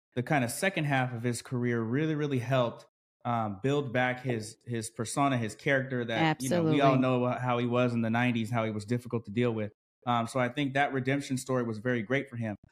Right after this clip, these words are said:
Speaker 1: But for Bret, um, being the guy to come out of the Hogan era, first of all, was very tough. And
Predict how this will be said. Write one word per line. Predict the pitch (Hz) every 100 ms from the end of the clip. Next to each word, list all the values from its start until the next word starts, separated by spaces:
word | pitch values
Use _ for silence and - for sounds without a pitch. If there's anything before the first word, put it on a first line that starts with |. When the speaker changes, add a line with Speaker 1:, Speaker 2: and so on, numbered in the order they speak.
| _ -
Speaker 1:
But | 135
for | 147 131
Bret, | - 151 175 147 - _ _ -
um, | 135 131 123 120 - _ _ 110
being | 143 185 202
the | 131 143 156
guy | 127 131 113 101 98 - _
to | 123
come | - 156 139 131
out | 135 147 151
of | 135 127
the | 117
Hogan | 123 127 123 110 113
era, | 104 95 87 98 _ _ _ _ _ _
first | 139 135
of | 127
all, | 117 110
was | 110
very | 107 113 107
tough. | - 110 - - _ _
And | 135 135 127 120